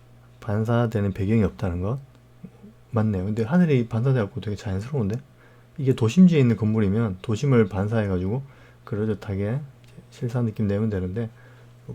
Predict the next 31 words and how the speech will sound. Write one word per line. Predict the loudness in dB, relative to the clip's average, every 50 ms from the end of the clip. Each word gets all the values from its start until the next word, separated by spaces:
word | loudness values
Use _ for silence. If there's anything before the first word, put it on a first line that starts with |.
| -16 -18
풀 | -8 -4 -2 0 0 0 -2 -2 -4 -6
속에 | -6 -6 -4 -4 -2 0
있는, | 0 2 2 2 0 0 -2 -2 -6 -10 -18 -20 -20
숲 | -16 -14 -14 -8
속에 | -4 -2 0 2 2 2
있는 | 2 2 2 0 -2 -4 -6 -10 -16 -20 -20 -20 -20 -20 -20 -20 -18 -18 -18 -14 -10
집이라 | -6 -4 -2 -2 -2 0
가지고 | -2 -2 -4 -4 -6 -8 -8 -8 -10 -14 -20 -20 -20 -20 -14 -10
나무 | -6 -4 -2 -2 0 -2 -2
느낌만 | -2 -2 -2 0 0
살짝 | 0 -2 -2 -2 -4 -4 -6
반사해줘도 | -4 -4 -2 0 0 2 2 2 0 0
괜찮을 | -2 -2 -2 0 2 2 2
것 | 2 0
같긴 | 0 0 0 0
한데, | 2 2 0 0 0 0
근데 | 0 -2 -2
이거 | 0 0 2 2
이-, | 2 2 0 0
이대로도 | -2 0 2 4 4 4 4 4
좋을 | 2 2 2 2
것 | 0 -2
같아요. | -2 -2 -4 -6 -8 -8 -12 -20 -20 -20 -20 -20 -20 -20 -20 -20 -20 -20 -20 -20 -14 -6
그리고 | -2 0 2 4 4
수면과 | 4 6 8 10 10 12 10 10 8 8 6 4 0
지면 | 0 2 4 6 6 6 6 6
경계 | 4 4 2 4 4 4
사이가 | 4 4 2 2 2 0 -2 -2 -4 -6 -12 -20 -20 -20 -20 -16 -12 -6
살짝 | -2 2 2 2 2 2 2 0 0 0
어색하기도 | 0 0 0 0 -2 -2 0 0 0 0 0 -2 -2
하고요. | -4 -4 -4 -4 -2 -4 -4 -6